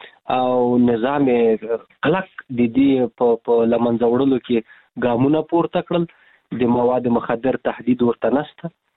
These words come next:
د تروریزم مخ-، تهدید ورته نشته، آه، مذهبي تهدید ورته نشته، آه،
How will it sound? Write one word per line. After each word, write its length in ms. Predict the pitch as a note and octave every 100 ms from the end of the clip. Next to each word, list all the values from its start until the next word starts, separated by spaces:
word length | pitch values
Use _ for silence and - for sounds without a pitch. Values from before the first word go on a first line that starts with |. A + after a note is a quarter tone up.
| _ -
د 60 | A#2 -
تروریزم 480 | A#2+ B2 B2+ B2 A#2
مخ-، 420 | A#2 - A#2 A#2+ A#2 -
تهدید 340 | A2 A#2+ C3
ورته 260 | A#2 - A2+
نشته، 460 | D3+ - - C#3+ - _ _ - _
آه، 420 | B2+ B2 A#2+ A#2+ A#2+
مذهبي 640 | A#2+ B2 - C3 B2 C#3+
تهدید 400 | - A2 A#2+ C3
ورته 300 | A#2+ A#2 -
نشته، 480 | A#2+ D#3 - - C#3+ - _ - - _
آه، 320 | C3 B2 A#2+